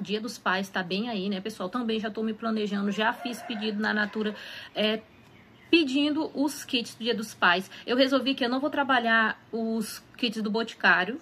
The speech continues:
Dia dos Pais, gente. Tá muito caro os kits do Boticário, eu achei um absurdo de caro. E não achei legal, não achei interessante, entendeu? Então, assim,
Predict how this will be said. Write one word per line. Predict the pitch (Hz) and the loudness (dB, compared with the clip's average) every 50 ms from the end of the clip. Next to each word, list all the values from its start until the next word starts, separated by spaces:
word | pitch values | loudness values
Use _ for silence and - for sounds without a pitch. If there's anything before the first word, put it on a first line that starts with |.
| - - | -8 -4
Dia | 208 185 | -4 -4
dos | 180 185 - | -4 -6 -10
Pais, | - - 185 175 185 202 | -2 0 2 2 2 0
gente. | 196 214 185 190 - | -2 -4 -6 -6 -2
Tá | - 220 226 | 0 2 2
muito | 233 226 226 233 247 269 302 320 294 - 339 | 4 4 2 4 4 4 4 4 2 0 -4
caro | 349 - - 233 190 190 190 | -4 0 4 6 6 6 6
os | 190 - | 2 -4
kits | - 214 196 - - | -6 -10 -10 -8 -6
do | 214 | -6
Boticário, | 202 202 208 202 - - - 196 196 | -4 -2 -4 -4 -6 -4 -2 0 0
eu | 185 | 0
achei | 190 190 - 220 | 0 -2 -2 -4
um | 202 196 | -4 -4
absurdo | 185 185 233 - - - 240 240 220 233 233 | -2 -4 -6 -8 -8 -10 -8 -8 -6 -6 -8
de | 208 220 | -8 -8
caro. | - - 190 175 175 185 202 226 - - - - - - - - - | -2 2 4 4 4 4 2 -4 -10 -14 -20 -20 -20 -18 -18 -8 2
E | - 285 | 4 4
não | 294 302 311 320 | 4 6 4 4
achei | 330 - 359 330 320 | 4 4 4 4 6
legal, | 339 370 392 427 381 285 233 240 247 | 6 4 4 6 6 6 6 6 4
não | 247 240 | 2 0
achei | 254 262 262 294 285 | 0 0 0 0 -2
interessante, | 285 277 294 277 262 302 285 - - 294 262 226 220 247 | 0 2 2 2 0 0 -2 -4 -2 -2 0 0 -2 -4
entendeu? | 220 - 233 220 233 233 247 | -6 -4 0 0 2 2 0
Então, | 254 233 262 254 | 0 -2 -2 -2
assim, | 262 262 - - 233 202 | -2 -2 -2 -2 -2 -2